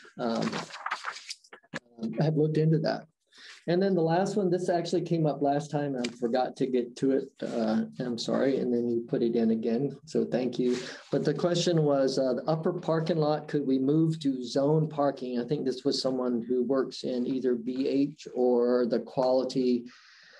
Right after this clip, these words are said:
or the, uh, you know, the modular building or the West Wing and said, "Well, you know, it's very central parking to us. Could we get stickers that let us park there and go to a zone parking kind of system?"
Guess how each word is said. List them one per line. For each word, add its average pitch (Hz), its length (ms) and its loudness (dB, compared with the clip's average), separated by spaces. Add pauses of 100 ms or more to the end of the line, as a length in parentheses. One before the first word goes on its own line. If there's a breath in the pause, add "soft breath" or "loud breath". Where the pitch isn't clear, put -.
(320 loud breath)
or 113 200 0
the, 107 140 0
uh, 113 280 0
you 127 140 0
know, 113 80 2
the 110 100 0
modular 117 640 2
building 135 460 0
or 117 100 2
the 113 100 0
West 131 400 -2
Wing 135 460 -4 (220)
and 117 420 -2
said, 123 240 0
"Well, 127 100 2
you 127 120 2
know, 131 100 2
it's 113 160 0
very 131 240 2
central 127 480 -2
parking 131 480 -2
to 123 160 0
us. 117 160 -2
Could 117 240 -2
we 120 140 2
get 120 240 0
stickers 131 540 -2
that 113 140 -2
let 117 200 0
us 110 160 -6
park - 400 -4
there 127 460 0
and 123 180 -2
go 123 160 2
to 123 180 4
a 120 100 2
zone 127 600 0
parking 123 600 -2 (380)
kind 113 220 0
of 110 100 -4
system?" 170 580 0